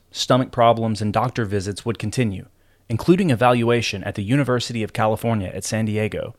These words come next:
after her immunologist diagnosed her with fructose malabsorption. It was during this visit that a particularly painful missed opportunity took place. Among the myriad of tests conducted on her, university doctors also checked Sandy's immunoglobulin levels.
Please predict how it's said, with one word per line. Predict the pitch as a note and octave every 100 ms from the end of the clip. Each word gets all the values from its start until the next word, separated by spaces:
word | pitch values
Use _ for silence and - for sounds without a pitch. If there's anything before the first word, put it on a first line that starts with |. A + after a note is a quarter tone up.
| -
after | F3+ - A#2
her | B2+
immunologist | C3 B2 A2+ A2 G2+ G#2 -
diagnosed | G#2+ A2 G#2+ G#2+ -
her | F#2+ G#2
with | - A2 -
fructose | D#3 A#2+ G#2 -
malabsorption. | G2+ F#2+ G2 G2+ F#2+ - - - _ _ _ _ _ _ _
It | D3
was | D3
during | A#2 F#3 F#3+
this | B2+ A#2+
visit | G2+ G#2 F2 - - _ -
that | A#2+ A2+
a |
particularly | - G#2+ - E3 F3+ D#3+ D3 C3+
painful | - A2 G2+ F2
missed | G2+ G#2+ -
opportunity | F#2+ A2 A2 G#2 F#2 E2 - _ -
took | A2 -
place. | G2 - - - _ _ _ _ _ _ _ -
Among | C#3+ G3 F3
the |
myriad | C3 C#3+ D3+ C#3 A#2 A2+
of | G#2+
tests | A2 - - - -
conducted | B2 A#2+ A#2+ -
on | F#2+ F#2
her, | F#2+ A#2 _ _
university | A#2 E3 E3 D#3+ C#3+ C3
doctors | A2+ A2+ G#2+ G#2+ -
also | B2 D#3+ D3+
checked | B2+ - B2+ -
Sandy's | - A#2 A2+ G#2+
immunoglobulin | - B2+ C#3 B2 B2 B2+ G#2+ F#2+
levels. | - - - -